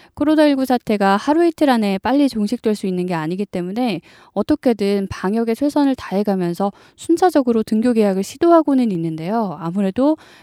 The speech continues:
코로나 일구 확산이 더 염려되는 부분이 있다면 학생들의 안전을 가장 먼저 생각해야 하기 때문이죠. 아, 개학을 안 할 수도 없고 해도 문제고 진짜 힘드네요. 북한의 경우도 지금 비슷하겠죠?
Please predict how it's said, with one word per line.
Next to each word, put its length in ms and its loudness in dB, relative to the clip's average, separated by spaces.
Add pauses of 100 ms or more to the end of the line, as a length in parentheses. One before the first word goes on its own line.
코로나 340 2
일구 220 0
확산이 400 -4
더 160 -2
염려되는 560 0
부분이 320 -4
있다면 420 -4 (240)
학생들의 500 2
안전을 680 0 (100)
가장 520 -4
먼저 340 0
생각해야 540 0
하기 160 -6
때문이죠. 640 -6 (540)
아, 360 -6
개학을 420 0
안 240 -2
할 120 4
수도 320 -2
없고 360 -6 (280)
해도 200 2
문제고 480 -2 (260)
진짜 380 -6
힘드네요. 680 -2 (420)
북한의 380 4
경우도 320 0
지금 260 -4
비슷하겠죠? 800 -6